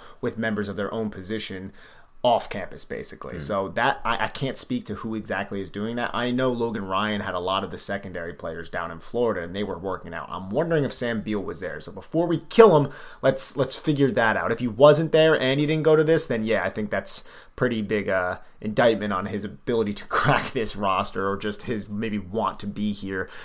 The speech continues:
Speaker 1: 'Cause I don't wanna knock him for opting out of the twenty twenty season. That's his personal decision, and I respect that. But I, I, I am curious to see how, how much he wants to be a professional football player. I think it's, it's okay to ask that question, but I'm not sure if he was down there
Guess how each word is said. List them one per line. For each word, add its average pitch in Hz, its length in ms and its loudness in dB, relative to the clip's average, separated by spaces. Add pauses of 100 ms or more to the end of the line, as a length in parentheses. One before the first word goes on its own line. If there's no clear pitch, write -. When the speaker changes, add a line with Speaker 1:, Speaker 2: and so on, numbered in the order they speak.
Speaker 1:
'Cause 127 100 2
I 143 60 12
don't 147 100 10
wanna 135 180 10
knock 110 300 2
him 110 100 -2
for 104 120 -6
opting 101 400 0
out 98 160 0
of 98 60 -6
the 92 60 -8
twenty 101 340 -6
twenty 95 280 -6
season. 101 320 -6
That's 90 140 -6
his - 100 -12
personal 104 460 -4
decision, 101 420 -6
and 95 140 -4
I 90 80 -2
respect 92 640 -6
that. 92 260 -4
But 95 240 -2 (400)
I, 98 240 2
I, 110 200 2 (160)
I 120 120 2
am 113 160 0
curious 120 420 2
to 110 80 -6
see 110 220 -4
how, 104 480 2 (300)
how 139 140 2
much 131 200 4
he 123 80 -2
wants 104 260 -2
to - 80 -12
be 95 80 -4
a 104 60 -2
professional 101 420 -4
football 117 220 2
player. 101 180 0
I 101 40 -4
think 107 120 -6
it's, 104 160 -6
it's - 280 -10
okay 117 360 -2
to 101 180 -10
ask 101 300 0
that 98 240 -2
question, 101 400 -2
but 95 100 0
I'm 107 100 2
not 127 120 2
sure 151 160 2
if - 60 0
he 131 80 -2
was 110 120 -4
down 123 280 4
there 98 240 0